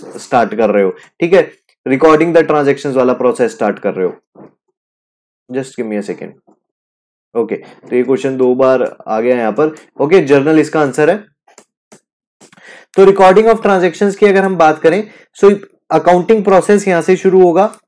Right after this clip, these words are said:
अब recording of transactions के अंदर क्या है कि आप सारी ट्रांजैक्शंस को रिकॉर्ड कर रहे हो in the book of original entry। और book of original की एंट्री किसको कहा जाता है? जर्नल को ही book of original entry भी कहा जाता है।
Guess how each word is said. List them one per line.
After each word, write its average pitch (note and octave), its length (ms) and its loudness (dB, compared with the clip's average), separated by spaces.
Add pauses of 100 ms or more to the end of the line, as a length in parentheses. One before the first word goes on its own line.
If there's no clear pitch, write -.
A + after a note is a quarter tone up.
अब F3+ 240 -2
recording E3+ 500 0
of A3 100 0
transactions F#3 560 -4
के G#3 100 -4
अंदर F#3+ 200 -2
क्या F#3+ 160 -4
है G#3+ 80 -2
कि A3 140 -2
आप A#3 220 0
सारी G3 480 2
ट्रांजैक्शंस G3 640 0
को G3 140 0
रिकॉर्ड D3 400 0
कर C3 120 0
रहे G#2+ 140 0
हो F#2 120 -4 (460)
in E3 120 0
the F#3 120 2
book F3 280 2
of - 40 -4 (200)
original D#3+ 460 2
entry। A2+ 260 -6 (320)
और F3 260 2
book F#3+ 300 2
of F#3+ 140 2
original F#3+ 360 2
की G3 80 0
एंट्री F3 420 0
किसको F#3 320 0
कहा F3+ 220 2
जाता E3 280 0
है? F3+ 200 0
जर्नल E3 460 2
को G3 180 4
ही G3 160 2
book F#3+ 340 0
of F#3 40 -6
original F3 480 -2
entry D#3+ 300 -2
भी D#3+ 140 2
कहा C#3+ 200 2
जाता A#2+ 240 0
है। G#2 100 -6